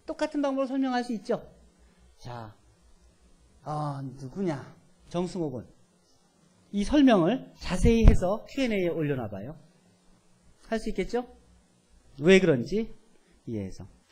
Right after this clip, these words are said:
자, 중요한 건 여러분들이 세 점을 지나는 평면의 방정식을 만들어내라 그러면 어떻게 구해야 돼? 그 이전에.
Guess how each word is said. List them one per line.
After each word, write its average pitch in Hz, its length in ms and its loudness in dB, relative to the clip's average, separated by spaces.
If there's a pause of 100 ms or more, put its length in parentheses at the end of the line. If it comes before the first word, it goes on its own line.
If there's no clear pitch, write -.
(260)
자, - 420 -4
중요한 262 400 0
건 226 360 0
여러분들이 302 640 2
세 - 180 2
점을 339 260 0
지나는 311 260 2
평면의 302 440 -2
방정식을 233 460 -4
만들어내라 208 480 0
그러면 208 220 0
어떻게 262 300 0
구해야 190 200 0
돼? 262 80 0
그 190 100 -4
이전에. 151 300 -6